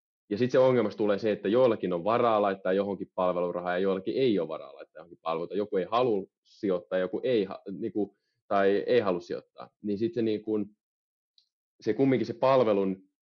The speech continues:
hyöty piilee siinä, että siellä, ö,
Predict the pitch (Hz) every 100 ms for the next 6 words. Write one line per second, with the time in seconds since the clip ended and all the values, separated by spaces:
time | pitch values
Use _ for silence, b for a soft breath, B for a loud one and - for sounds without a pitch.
0 | - 139 135 104 92 90 - _ 113 107
1 | 95 90 104 98 85 85 - 87 92 90
2 | 87 - _ 90 87